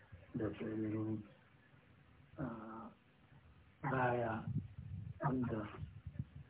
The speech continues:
suka mutu da kuma kiyaye abubuwan da Allah Ubangiji so ya kiyaye su, kamar kiyaye duniya. Ina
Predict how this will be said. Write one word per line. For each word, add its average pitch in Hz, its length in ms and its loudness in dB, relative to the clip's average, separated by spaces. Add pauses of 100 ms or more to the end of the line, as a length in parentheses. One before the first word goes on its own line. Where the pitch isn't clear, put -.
(160)
suka - 140 -2
mutu 135 260 2
da 120 160 -2
kuma 123 180 6 (140)
kiyaye 135 480 12
abubuwan 135 400 6
da 113 60 2
Allah 117 180 6
Ubangiji 113 320 2
so 127 60 2
ya 107 180 2
kiyaye 117 240 2
su, - 140 -2
kamar 120 320 2 (420)
kiyaye 160 320 10
duniya. 165 300 12 (360)
Ina 156 140 10